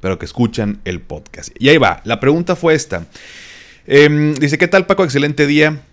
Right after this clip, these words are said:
Dice, "¿heredar o donar? ¿Cuál es la mejor opción?" Contexto, el papá de un amigo comprará un departamento,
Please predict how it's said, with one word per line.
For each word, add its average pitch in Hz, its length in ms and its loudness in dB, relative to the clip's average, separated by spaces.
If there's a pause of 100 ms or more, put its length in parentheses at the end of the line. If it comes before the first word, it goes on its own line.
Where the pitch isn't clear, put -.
(140)
Dice, 110 380 -2
"¿heredar 170 520 0
o 127 140 0
donar? 104 500 -4 (120)
¿Cuál 151 200 2
es 156 260 -2
la 117 120 -8
mejor 110 340 -6
opción?" 80 380 -10 (180)
Contexto, 120 600 -4 (180)
el 120 140 -6
papá 120 200 2
de 214 60 4
un 214 100 2
amigo 175 400 0
comprará 113 440 -2
un 131 80 -2
departamento, 127 840 -4